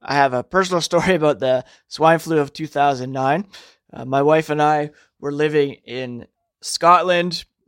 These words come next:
uh, that year, and we were, uh, traveling home. We had taken a three-week, uh, train tour of Europe,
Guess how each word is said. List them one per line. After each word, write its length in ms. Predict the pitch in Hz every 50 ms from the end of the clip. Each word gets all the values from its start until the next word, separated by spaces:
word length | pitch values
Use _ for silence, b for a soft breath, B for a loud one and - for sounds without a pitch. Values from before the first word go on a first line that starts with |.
| _ _ _ _
uh, 200 | 127 131 131 139
that 240 | 139 151 160 156 143
year, 340 | 156 156 165 175 180 202 196 _ _ _ _ _ _ _ _ _ _ _ _ _ _ _ _ _ - -
and 340 | 113 135 143 143 143 139
we 160 | 135 135 147 151
were, 420 | 143 147 143 143 143 139 135 - -
uh, 400 | 120 117 113 117 117 113 113 113 -
traveling 460 | - - 165 175 185 170 165 151 139
home. 320 | 139 143 143 151 170 214 - B B B B B B
We 120 | - 127
had 180 | 139 139 131 123
taken 400 | - 151 147 143 - 139 139 131
a 280 | 85 107 123 123 123 117
three-week, 800 | - - 156 165 165 160 151 156 156 156 151 - - - - _ _ _ _ _ _ _ _ _ -
uh, 120 | - 101 113
train 400 | - - 170 165 165 165 160 156
tour 460 | - - 170 165 165 170 165 160 151
of 280 | - 120 135 135 123
Europe, 440 | 131 131 147 156 160 160 165 160 -